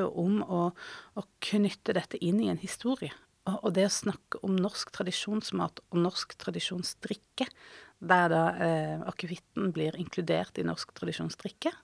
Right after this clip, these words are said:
eh, naturlig nok, for vi har jo en, i hvert fall hundre år lang historie på det. Eh, så blir det en link der som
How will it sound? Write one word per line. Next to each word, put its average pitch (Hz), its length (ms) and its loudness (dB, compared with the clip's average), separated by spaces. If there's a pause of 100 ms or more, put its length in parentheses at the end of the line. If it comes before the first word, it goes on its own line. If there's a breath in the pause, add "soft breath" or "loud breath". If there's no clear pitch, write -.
(600)
eh, 180 120 0
naturlig 175 420 2
nok, 285 200 2
for - 100 -4
vi 185 80 2
har 160 200 2
jo 165 60 0 (100)
en, 160 180 -4 (600 loud breath)
i - 400 -18
hvert - 100 2
fall 180 180 2
hundre 160 280 4
år 151 100 4
lang 156 160 0
historie 165 400 -2
på 170 200 -2
det. 285 100 2 (840 loud breath)
Eh, 185 580 10 (160)
så 220 1120 4 (1000)
blir 208 240 10
det 214 100 10
en 190 240 6
link 185 300 4
der 185 100 6
som - 160 0